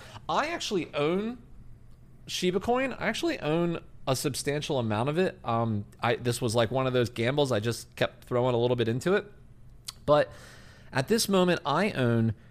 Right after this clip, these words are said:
two hundred and seven million three hundred and two thousand three hundred and seventy-eight Shiba coin.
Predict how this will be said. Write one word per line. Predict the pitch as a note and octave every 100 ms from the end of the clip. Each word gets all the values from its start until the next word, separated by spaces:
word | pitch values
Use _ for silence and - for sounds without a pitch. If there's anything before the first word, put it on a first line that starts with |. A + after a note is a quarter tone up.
| - - -
two | - A3 B3+
hundred | A3 G#3+ G#3 G3
and | C#3+
seven | - - D#3 F#3 F3+
million | B2+ G#2 F#2+ G2+ -
three | - - D#3 F#3 A#3
hundred | G#3 F#3+ F#3+ F#3+
and | C#3+ A#2+ -
two | - E3+ F#3
thousand | F#3 - A2+ G#2+ G#2 A2+ A2
three | - D3 F#3
hundred | D#3+ D#3+ D3 A#2+
and | A2
seventy-eight | - B2+ C3 C3 A#2 A2 A2 - -
Shiba | - - C#3+ G#2
coin. | - F2+ D#2+ F2+